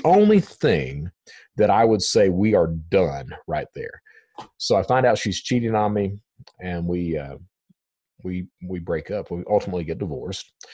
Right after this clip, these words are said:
At that point, I told you earlier to, in this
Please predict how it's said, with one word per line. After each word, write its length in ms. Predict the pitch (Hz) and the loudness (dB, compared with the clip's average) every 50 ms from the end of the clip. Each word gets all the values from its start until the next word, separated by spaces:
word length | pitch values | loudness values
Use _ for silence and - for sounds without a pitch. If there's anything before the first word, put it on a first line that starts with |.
| - - - _ _ _ _ _ _ _ _ _ _ _ _ _ _ _ _ _ _ _ | -20 -20 -20 _ _ _ _ _ _ _ _ _ _ _ _ _ _ _ _ _ _ _
At 200 | 107 104 92 101 | -4 -4 0 2
that 280 | 135 151 160 - - - | 4 4 4 2 0 -4
point, 560 | - 113 92 85 82 80 80 - - - - - - - _ _ - _ _ _ _ _ _ _ | -2 0 0 0 0 -2 -4 -6 -8 -14 -16 -16 -18 -20 _ _ -20 _ _ _ _ _ _ _
I 120 | 104 107 | -4 -4
told 200 | 107 - 123 120 | 0 0 0 0
you 140 | 101 101 98 | 2 2 2
earlier 320 | 104 107 101 101 92 87 85 | 4 4 4 2 0 0 -2
to, 420 | - - - - 98 92 - 98 | -4 -8 -10 -8 -6 -6 -6 -6
in 80 | 92 87 | -6 -6
this 360 | 82 80 - - - - | -6 -6 -8 -8 -10 -12